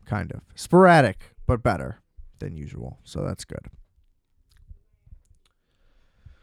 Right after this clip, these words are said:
So look, I mean,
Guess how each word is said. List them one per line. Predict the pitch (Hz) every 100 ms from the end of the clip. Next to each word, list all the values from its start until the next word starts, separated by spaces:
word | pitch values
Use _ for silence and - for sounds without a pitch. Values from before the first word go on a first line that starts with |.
| _ _ _ _ _ _ _
So | - 165
look, | 180 170 226 - - - - _ - - _ _ _ _ _ _ _ _ _ _ _ _ _ _ _ _ _ _ _ _ _ -
I | 139
mean, | 156 156 147 131